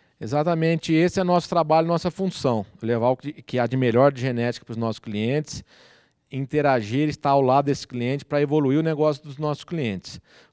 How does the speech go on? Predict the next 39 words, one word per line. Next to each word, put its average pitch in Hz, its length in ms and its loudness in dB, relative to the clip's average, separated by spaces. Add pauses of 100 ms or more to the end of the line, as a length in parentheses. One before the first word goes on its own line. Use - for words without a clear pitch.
Por 147 140 6
exemplo, 131 420 6
no 131 80 0
Concept 127 540 -2
Plus, 147 560 0 (400)
nós 120 240 -4
temos 135 340 -4
várias 139 480 2
equipes, - 580 -4
passam 127 380 -4
de 127 140 -10
trezentas, 135 840 -2 (300)
trezentas 127 380 -4
e - 40 -14
cinquenta 131 440 -6
equipes - 420 -8
de 120 140 -8
veterinários 139 960 -4 (400)
por 139 200 2
todo 156 280 -4
o 165 60 -6
país, 143 640 0 (280)
né, 120 160 -2
que 120 300 -8 (220)
coletam 120 500 2
os 113 140 -8
dados, 120 320 -2
que 120 100 -10
fazem 131 580 -2 (480)
todo 131 220 -2
esse 131 140 -2
trabalho 120 400 0
aí 120 80 2
de 117 120 -8
inseminação 123 540 -4
artificial 120 320 -6
em 120 60 -4
tempo 127 240 -6
fixo. - 480 -8